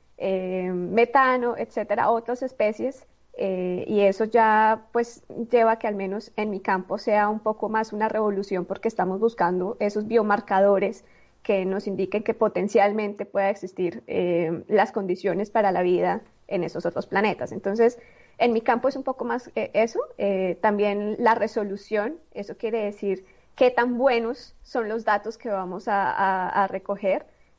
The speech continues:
eh, es muchísimo mayor con el telescopio James Webb, claramente. Eh, y sí, lo que tú dices, este va a tener,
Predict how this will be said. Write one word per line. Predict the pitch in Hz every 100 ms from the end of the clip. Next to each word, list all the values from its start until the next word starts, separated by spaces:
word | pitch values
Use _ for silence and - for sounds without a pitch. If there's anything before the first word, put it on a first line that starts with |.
| _
eh, | - 185 180 175 - - 87 -
es | 202 208
muchísimo | 226 240 262 240 233
mayor | 233 208 202 190
con | 208 208
el |
telescopio | 208 202 - 196 202 196
James | 196 202
Webb, | - 196 - -
claramente. | 185 190 190 190 233 - 339 _ _ _ _ _ _ _ -
Eh, | 226 214 202 202 196 196 190 185 185 185 185 190
y | 220 214
sí, | 285
lo | 311
que | 240
tú | 214 202
dices, | 262 311 196
este | 190 196 220
va | 226
a |
tener, | 233 240 233 226 226